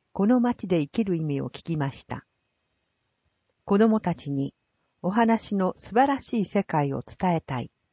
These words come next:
厨子素話の会会長、番場貴子さん、小坪。本棚の前で優しく微笑む番場貴子さんの写真が添えられています。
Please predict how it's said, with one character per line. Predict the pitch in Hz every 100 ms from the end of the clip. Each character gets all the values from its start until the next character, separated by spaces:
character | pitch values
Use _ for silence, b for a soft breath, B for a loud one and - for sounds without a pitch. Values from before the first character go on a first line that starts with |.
| _ _ _ _ _ _ _ _ _ _ _ _ _ _ _
厨 | 202
子 | 214 - 147
素 | - -
話 | 214 240 190 - 151
の | 139
会 | 170 156
会 | - 139 151 -
長、 | - 139 135 - _ _ _
番 | 156 165 214
場 | 202 190
貴 | - 202 180
子 | 135
さ | - 120
ん、 | 113 - _ _ _ _
小 | -
坪。 | - - 143 135 - _ _ _ _ _ _ _ _ _ _ _ _
本 | 247 254 220
棚 | 165 160
の | 156
前 | 156 156 143
で | 139 139 _ _
優 | 175 180
し | 220 - -
く | 190
微 | 190 175
笑 | 185 185
む | 151 147 -
番 | 165 214
場 | 226
貴 | 220 220 214
子 | 196
さ | 170 151
ん | 143
の | 143
写 | -
真 | 151 196 202
が | 185
添 | - 180
え |
ら | 165 156
れ | 151
て | 156
い | 143
ま | 139
す。 | 123